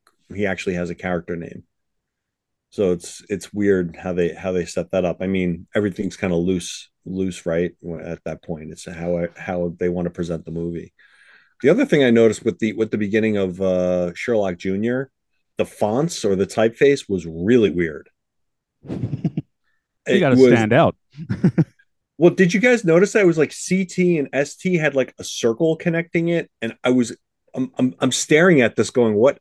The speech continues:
Speaker 1: on <laughs> earth is this?" I could not make it out. And then I was just like, "Oh, oh, okay.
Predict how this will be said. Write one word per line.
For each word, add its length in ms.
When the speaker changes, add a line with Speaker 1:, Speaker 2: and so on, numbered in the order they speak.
Speaker 1:
on 220
<laughs> 180
earth 300
is 220
this?" 180
I 60
could 180
not 200
make 180
it 80
out. 320
And 160
then 140
I 100
was 120
just 160
like, 120
"Oh, 220
oh, 200
okay. 340